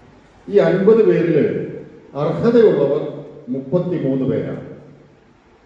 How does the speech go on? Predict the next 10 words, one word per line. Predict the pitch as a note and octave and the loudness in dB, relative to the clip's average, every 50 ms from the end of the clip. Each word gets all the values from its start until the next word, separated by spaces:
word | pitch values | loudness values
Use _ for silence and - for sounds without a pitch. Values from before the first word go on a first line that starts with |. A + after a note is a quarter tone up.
| _ _ _ _ _ _ _ _ _ _ - | _ _ _ _ _ _ _ _ _ _ -6
ബാക്കി | B2 C#3 D3+ - E3 D#3 | -6 -4 -4 -4 -2 -2
പതിനേഴ് | D3 C#3 D3+ E3 F3 F3 F3 E3+ D#3 D3 | -2 -2 0 -2 0 0 0 2 2 2
പേർക്ക് | C#3 C#3 C#3 - - D#3+ F3+ F3 - - - - - - - - - - - _ - - - _ _ _ _ - - - | 2 0 0 -2 -4 -4 -4 -4 -6 -8 -12 -14 -16 -18 -20 -20 -20 -20 -20 _ -20 -20 -20 _ _ _ _ -20 -20 -14
സ്ഥലമില്ല | - - C#3 D3 E3 F3 D#3+ D#3 D#3 D#3 D3+ E3 E3 E3 E3 E3 E3 D3+ | -6 -4 -2 0 2 0 0 0 0 0 0 0 0 0 -2 -4 -4 -6
എന്ന | C#3 C#3+ C#3+ C3 C3+ | -4 -4 -2 -2 0
പ്രസ്-, | C3+ B2+ - - - - - - - | -2 -2 -2 -6 -10 -12 -14 -10 -8
പ്രസ്താവന | B2+ B2+ - - - - E3 E3+ E3+ F3 F3+ F3+ F#3 G3 F#3+ - - - - - - - - - - - - - - _ - - C#3 | -6 -6 -6 -6 -6 -4 -2 0 4 4 4 4 2 0 -2 -6 -8 -12 -14 -16 -18 -16 -18 -18 -18 -20 -20 -20 -20 _ -10 -6 -4
നടത്താൻ | D3 C#3+ C#3+ D3 D3+ D3 C#3 C3 | -2 -2 -2 -2 -2 -2 0 0
കഴിയുന്നുണ്ടെങ്കിലും | C3 C3+ C3 C3+ C3+ B2+ B2+ A#2+ B2 B2 A#2 B2+ B2+ C3+ C3+ - - - - - - | 0 0 2 2 2 2 2 0 0 -2 -2 -2 -2 -4 -4 -6 -10 -12 -14 -16 -16
സ്ഥലമില്ല | - - C3 C3 C#3 D#3 D3 C#3+ C3+ C3 | -8 -6 -4 -4 -2 -2 -2 -2 -2 -2